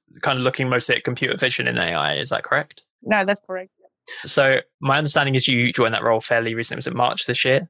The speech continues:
Speaker 1: And I guess that must be just an absolutely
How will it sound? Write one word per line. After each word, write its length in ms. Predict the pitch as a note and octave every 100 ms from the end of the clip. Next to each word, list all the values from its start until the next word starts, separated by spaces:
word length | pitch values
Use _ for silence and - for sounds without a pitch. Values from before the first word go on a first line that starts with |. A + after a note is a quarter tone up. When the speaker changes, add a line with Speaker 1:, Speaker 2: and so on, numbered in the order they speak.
| _
Speaker 1:
And 140 | - B2
I 140 | C3
guess 400 | - C3+ D3 - -
that 140 | C3+
must 220 | E3 E3+ -
be 220 | C#3+ C3+
just 280 | - - B2+
an 120 | C3
absolutely 1000 | - C3+ - C#3+ C3 B2 A#2+ A#2+ A#2 A#2+